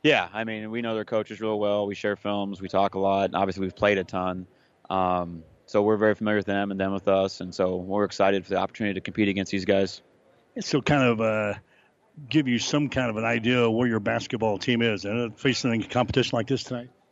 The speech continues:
Speaker 1: Oh, I think so. I think we're gonna learn a lot about our kids tonight because we're playing a very, very good opponent, um, who's very well coached at their place on the road.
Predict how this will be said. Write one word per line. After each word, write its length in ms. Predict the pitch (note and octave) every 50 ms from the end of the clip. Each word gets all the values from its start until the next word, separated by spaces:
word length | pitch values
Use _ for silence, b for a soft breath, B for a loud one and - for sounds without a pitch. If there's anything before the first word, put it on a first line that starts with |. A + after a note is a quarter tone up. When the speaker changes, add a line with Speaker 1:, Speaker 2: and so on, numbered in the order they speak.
| _ _ - -
Speaker 1:
Oh, 100 | - A2+
I 220 | A2 G#2+ A#2 C3
think 160 | B2 A2 F#2+ -
so. 200 | - G2 G2 G2
I 120 | G#2 G#2+
think 160 | G#2+ A2 G#2
we're 80 | A2 G#2+
gonna 160 | A2 G#2+ G#2+
learn 120 | A2 A2
a 40 | A2
lot 160 | G#2+ G#2+ G#2+
about 140 | G#2 G#2+ G#2
our 60 | G#2
kids 300 | F#2+ - A2+ G#2+ G2 -
tonight 400 | - G2+ G#2 G#2 G2+ G2 F#2 -
because 180 | - E2 - F#2+
we're 140 | F#2+ G2+ F#2+
playing 220 | - G#2+ G#2 G2+
a 60 | G2+
very, 260 | F#2+ F2+ G2+ G#2 G#2+ G#2
very 180 | G#2+ G#2 G#2
good 100 | G2 G2+
opponent, 440 | G2 F2 G#2 G2+ G2+ G2+ G2 F#2+ - b b b b b b b b -
um, 260 | F#2 F#2+ F#2 F#2 F#2
who's 140 | G2 F#2 F2
very 240 | G2 G2+ G2+ G#2 G#2
well 160 | G#2 G2+ G2
coached 360 | - A2 G#2 G#2 F#2+ - -
at 120 | F2+ F2+
their 220 | F2 G2 G2+ G#2 G#2
place 360 | - G#2+ G2+ G2+ G2 F#2+ -
on 200 | F#2 G2 G2+ G2+
the 80 | G2+ G2
road. 520 | G2 G2+ G2+ G2 G2 G2 G2 F#2 F2+